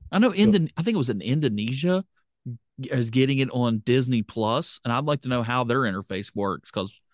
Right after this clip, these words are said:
Speaker 1: Peacock's sucks bad.
Speaker 2: Yeah, Peacock, I don't like the fact that if I'm trying to find something specific, it is so difficult to get to the thing. It,
Speaker 1: Mm-hmm.
Speaker 2: it should be easier. I mean,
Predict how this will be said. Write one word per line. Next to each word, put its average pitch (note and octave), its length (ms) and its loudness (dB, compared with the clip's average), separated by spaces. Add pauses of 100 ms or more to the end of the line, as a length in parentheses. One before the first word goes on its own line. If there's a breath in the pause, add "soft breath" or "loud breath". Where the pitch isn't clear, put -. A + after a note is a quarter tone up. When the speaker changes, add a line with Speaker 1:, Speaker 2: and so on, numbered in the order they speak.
(320)
Speaker 1:
Peacock's B2 760 -4
sucks - 840 -6 (220)
bad. G2+ 720 -6 (480)
Speaker 2:
Yeah, C3 240 4
Peacock, E3+ 440 0
I D#3 160 2
don't F#3+ 160 6
like E3 160 2
the C#3 100 0
fact C3 240 0
that A#2+ 120 -4
if B2 180 -4
I'm F3 100 4
trying F3 280 2
to C3+ 40 2
find C3 380 2
something B2 260 -2
specific, A#2 560 -2
it C#3 80 2
is C3+ 100 0
so - 240 0
difficult B2 560 -2
to - 80 -4
get G#2 420 -2
to A2 80 -2
the G2 120 -4
thing. F2+ 500 -6 (280 loud breath)
It, A2+ 40 -4
Speaker 1:
Mm-hmm. B2 440 2
Speaker 2:
it D3+ 160 2
should A3+ 240 2
be F3 120 0
easier. D3 380 0
I F2 80 -6
mean, B2 240 2